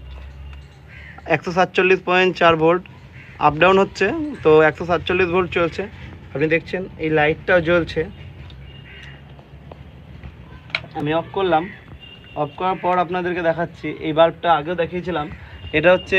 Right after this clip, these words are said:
ফিলিপসের দুশো ওয়াটের বাল্ব। এখানে দেখছেন এই লাইটটা খুব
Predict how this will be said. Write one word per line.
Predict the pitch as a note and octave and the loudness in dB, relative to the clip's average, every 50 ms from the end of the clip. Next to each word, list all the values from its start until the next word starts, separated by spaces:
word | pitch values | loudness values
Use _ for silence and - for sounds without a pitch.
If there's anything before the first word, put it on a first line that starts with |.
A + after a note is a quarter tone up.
| F#3+ F#3 | 0 0
ফিলিপসের | - F3+ F3 F3+ F3 - - F#3+ F3+ D#3 D#3 | 0 0 0 0 0 0 0 0 0 2 2
দুশো | E3+ D#3+ E3 - C#3+ D3+ | 0 0 2 0 4 6
ওয়াটের | F3 F3 F3 F3+ F3+ D#3+ D#3 | 6 6 6 6 4 8 8
বাল্ব। | D#3 D3+ D#3 D#3 - - - - - - - - - - - - - - - - - - - - - - - - - - - - - - - - - - - - - - - - - - - - - - - - - - - - - - - - - - - - - - - - - - - - - - - - - - - - - - - - - - - - - - - - - - - - - - - | 8 8 8 4 -2 -14 -20 -20 -20 -20 -20 -20 -20 -20 -20 -20 -20 -20 -20 -20 -20 -20 -20 -20 -20 -20 -20 -20 -20 -20 -20 -20 -20 -20 -20 -18 -18 -18 -18 -18 -18 -18 -18 -20 -20 -20 -20 -20 -20 -20 -20 -20 -20 -20 -20 -20 -20 -20 -20 -20 -20 -20 -20 -20 -20 -20 -20 -20 -20 -20 -20 -20 -10 -10 -10 -10 -10 -14 -20 -20 -20 -20 -20 -20 -20 -20 -20 -20 -20 -20 -14 -10 -10 -10 -10 -12 -14 -12 -8
এখানে | D3 D3+ E3 E3+ E3 | -4 -2 -2 0 0
দেখছেন | F3+ E3+ - - G3 G3 G3 D#3+ - | -2 -4 -2 -2 -2 -2 -2 -2 -2
এই | D#3 E3 D#3+ | 2 4 6
লাইটটা | E3 E3+ E3 - - - F#3+ - - | 6 4 4 -2 -2 -2 -2 -2 -2
খুব | - G3+ | -4 -4